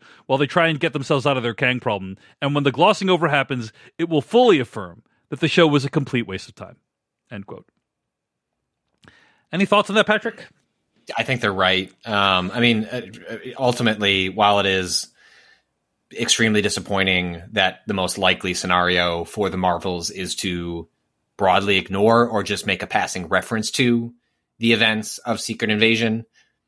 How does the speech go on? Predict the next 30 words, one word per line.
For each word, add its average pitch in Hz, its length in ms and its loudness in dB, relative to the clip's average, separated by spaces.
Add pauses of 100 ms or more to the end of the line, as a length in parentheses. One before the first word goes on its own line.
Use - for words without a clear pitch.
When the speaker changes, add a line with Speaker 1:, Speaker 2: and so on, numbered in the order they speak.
(1040)
Speaker 2:
where 120 300 2
they 123 120 2
leave 110 220 -4
the 107 80 -8
character 139 720 0 (200)
is 101 460 -4
in, 104 200 -6
in 113 140 -4
my 120 200 4
mind, 110 160 2
it's - 100 -6
like, 85 200 -4
okay, 85 280 -10
could 101 120 -8
we 95 80 -6
just, 90 380 -10 (240)
maybe 127 200 2
we 113 100 0
should 107 220 2
just 87 160 -6
pretend 92 300 -4
it - 80 -12
didn't 90 200 -10
happen 95 480 -2
<laughs> - 60 -14
and, 160 240 2
like, 143 220 4
go 151 120 4
back 139 440 2
to 135 360 2